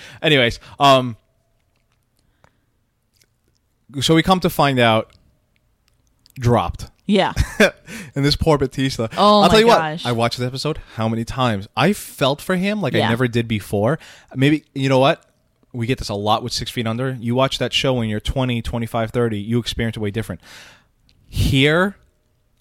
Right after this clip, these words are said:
Speaker 1: I felt Batista just like, "Oh my God." I
Speaker 2: Yeah.
Speaker 1: think, like, just going through all of this and, "Are you dropped?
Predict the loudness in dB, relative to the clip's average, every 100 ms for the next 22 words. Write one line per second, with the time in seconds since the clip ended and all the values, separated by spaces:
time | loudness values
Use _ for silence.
0 | -10 -10 -6 -6 -6 -8 -8 -6 -6 -6
1 | -8 -8 -8 -10 _ -10 -6 -6 -6 -8
2 | -10 -10 -8 -8 -4 -2 0 0 -2 -4
3 | -10 _ _ _ _ _ -12 -8 -4 -4
4 | -6 -10 _ -10 -4 -2 -2 -4 -6 -6
5 | -10 -14 _ _ -10 -8 -8 -12 -10 -4
6 | -2 0 0 -2 -6